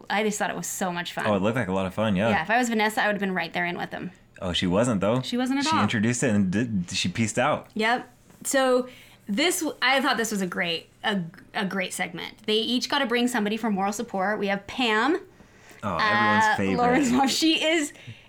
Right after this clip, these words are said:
Speaker 1: everyone's favorite she, reality T V mom.
Speaker 2: Oh, we love Pam.
Speaker 1: Mm-hmm.
Speaker 2: I love Pam. Do you love Pam?
Speaker 1: Oh, love Pam.
Speaker 2: Yeah.
Speaker 1: That's Lauren in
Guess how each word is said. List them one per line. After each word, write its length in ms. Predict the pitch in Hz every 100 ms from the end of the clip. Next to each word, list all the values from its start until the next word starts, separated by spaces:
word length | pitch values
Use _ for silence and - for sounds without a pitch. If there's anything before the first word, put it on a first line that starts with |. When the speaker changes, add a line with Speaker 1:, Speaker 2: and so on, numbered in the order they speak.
| -
Speaker 1:
everyone's 420 | 254 277 302 302
favorite 400 | - 240 233 -
she, 160 | - 196
reality 380 | 202 226 208 208
T 140 | 208 196
V 120 | 180
mom. 180 | 180 -
Speaker 2:
Oh, 100 | 123
we 100 | 117
love 220 | 117 127 127
Pam. 300 | 147 107 90
Speaker 1:
Mm-hmm. 440 | 208 220 220 240
Speaker 2:
I 100 | 110
love 360 | 120 117 117 95
Pam. 160 | 113
Do 60 | 104
you 80 | 104
love 140 | 107
Pam? 260 | 131 143 156
Speaker 1:
Oh, 140 | 208
love 280 | 196 202 196
Pam. 260 | 208 180 165 - -
Speaker 2:
Yeah. 200 | 196 -
Speaker 1:
That's 180 | 240 214
Lauren 360 | 214 190 180
in 200 | 180 180